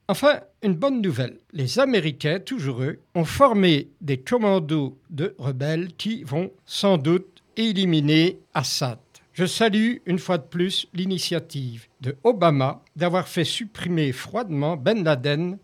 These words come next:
sans forme de procès. Bon, légitime défense si on veut. Alors, en Syrie, ce sont des enfants, des femmes qui périssent chaque jour. Mon Dieu, qu'ils meurent criblés de balles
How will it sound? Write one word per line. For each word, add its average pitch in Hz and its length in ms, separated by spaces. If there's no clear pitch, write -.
sans 220 440
forme 170 400
de 165 100
procès. 175 420
Bon, 120 140
légitime 160 480
défense 143 540
si 160 120
on 156 80
veut. 131 200
Alors, 147 580
en 247 200
Syrie, 262 800
ce - 200
sont 226 240
des 170 200
enfants, 196 500
des 208 120
femmes 160 420
qui 170 120
périssent 156 400
chaque 160 240
jour. 156 400
Mon 170 120
Dieu, 165 380
qu'ils 269 180
meurent 233 300
criblés 180 420
de 151 120
balles 143 440